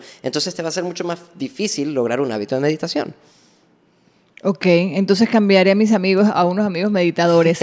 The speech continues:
Speaker 1: <laughs>
Speaker 2: O, para que ustedes sepan, amigos míos, o se ponen a meditar o los dejo.
Speaker 1: <laughs> Obviamente, no es mi intención decir, "Ahora tienes que
Speaker 2: No,
Speaker 1: cambiar a
Speaker 2: es
Speaker 1: tus, tus
Speaker 2: verdad.
Speaker 1: amigos",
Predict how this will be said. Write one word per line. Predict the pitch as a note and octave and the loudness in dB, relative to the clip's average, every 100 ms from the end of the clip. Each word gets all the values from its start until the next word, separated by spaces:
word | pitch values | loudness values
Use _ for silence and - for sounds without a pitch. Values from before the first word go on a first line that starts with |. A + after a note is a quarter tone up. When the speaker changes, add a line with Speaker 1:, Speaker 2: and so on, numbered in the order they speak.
| D#3 | 2
Speaker 1:
<laughs> | - | 6
Speaker 2:
O, | B3+ C4+ C#4+ - | 8 8 6 4
para | A#3 A3+ | 6 6
que | A3+ | 4
ustedes | - A#3 A#3+ | 2 2 0
sepan, | A#3+ B3+ A3 G#3 | 2 2 2 2
amigos | G#3 G3+ G#3 | 4 4 4
míos, | G#3+ G#3 F#3+ F#3 | 4 4 4 2
o | - A3 | 0 0
se | G#3+ | 0
ponen | A3 A3+ B3 | 0 0 2
a | A#3 | 2
meditar | G3 G3 G3 G3 G3+ - | 4 2 2 0 0 2
o | A3 | 4
los | G3 F#3 | 4 4
dejo. | F#3+ F3+ D#3+ - E3+ - G#3 A3 | 4 2 0 2 2 4 4 2
Speaker 1:
<laughs> | - C4+ - - - | 2 0 -2 -8 -4
Obviamente, | - D3+ D#3+ D#3+ D3+ D3+ | 4 6 6 4 2 0
no | C#3+ C#3 | 0 0
es | C3+ | 2
mi | D#3+ | 0
intención | D3+ C3 A2+ B2 | -2 -2 0 0
decir, | C3 B2+ C3+ - | 2 0 -2 -2
"Ahora | A#2+ A#2+ | 2 2
tienes | C3 C#3+ | 2 0
que | - | 0
Speaker 2:
No, | C3+ | -2
Speaker 1:
cambiar | B2 C3 | 4 6
a | |
Speaker 2:
es | C3+ | 6
Speaker 1:
tus, | D3+ | 4
tus | C#3 | 2
Speaker 2:
verdad. | C3+ | 2
Speaker 1:
amigos", | C3+ A#2 A2+ | 4 2 2